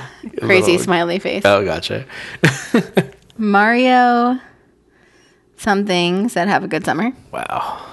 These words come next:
Speaker 1: I mean, I did that when
Speaker 2: Yeah,
Speaker 1: yeah.
Speaker 2: when you didn't know somebody.
Speaker 1: Yeah, I was like, "Oh, have a great summer, I guess."
Speaker 2: "Hope you have a good time in eighth grade. Keep up the good work."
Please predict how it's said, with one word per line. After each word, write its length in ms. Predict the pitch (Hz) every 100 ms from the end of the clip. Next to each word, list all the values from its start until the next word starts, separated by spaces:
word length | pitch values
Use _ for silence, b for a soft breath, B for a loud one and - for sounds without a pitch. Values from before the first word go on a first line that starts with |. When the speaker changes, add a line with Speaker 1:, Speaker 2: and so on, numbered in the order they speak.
| B B B B _ 120
Speaker 1:
I 60 |
mean, 120 | 127
I 100 | 123
did 220 | 143 110 104
that 260 | 92 90
when 460 | 87 87 82 82 - _
Speaker 2:
Yeah, 400 | - - - -
Speaker 1:
yeah. 180 | 170 160
Speaker 2:
when 80 | 185
you 60 | 175
didn't 200 | 165 -
know 100 | -
somebody. 300 | - - -
Speaker 1:
Yeah, 100 | 71
I 20 |
was 120 | -
like, 80 | 90
"Oh, 240 | 104 123 123
have 160 | 127
a 40 | 117
great 140 | -
summer, 180 | - -
I 40 | -
guess." 100 | -
Speaker 2:
"Hope 200 | 254 285
you 100 | 285
have 160 | 269
a 100 | 233
good 420 | 214 - - 220 233
time 520 | - 214 202 196 196
in 200 | 185 156
eighth 300 | 185 196 -
grade. 440 | - 180 165 156 -
Keep 300 | - 202 180
up 220 | 175 190
the 100 | 165
good 220 | 175 165
work." 500 | 160 160 - - -